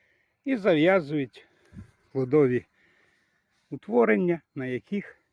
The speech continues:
яблучка. Це взагалі ось тут карличок. Такий метровенький. Ну, теж два яблучка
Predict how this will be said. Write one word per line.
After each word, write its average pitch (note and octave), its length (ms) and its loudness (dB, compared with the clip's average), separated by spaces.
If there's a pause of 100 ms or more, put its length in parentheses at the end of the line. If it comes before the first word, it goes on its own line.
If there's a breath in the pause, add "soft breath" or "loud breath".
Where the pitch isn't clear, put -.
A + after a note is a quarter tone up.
(100)
яблучка. G#2 680 -14 (1300 soft breath)
Це - 160 -20
взагалі E3+ 580 -6
ось - 140 -8
тут - 440 -16 (680)
карличок. C3 840 -6 (1000 soft breath)
Такий C3+ 360 -10
метровенький. C3+ 880 -4 (380 soft breath)
Ну, E3+ 160 -6
теж F3 340 -4 (680 soft breath)
два B2+ 180 -10
яблучка C#3 600 -8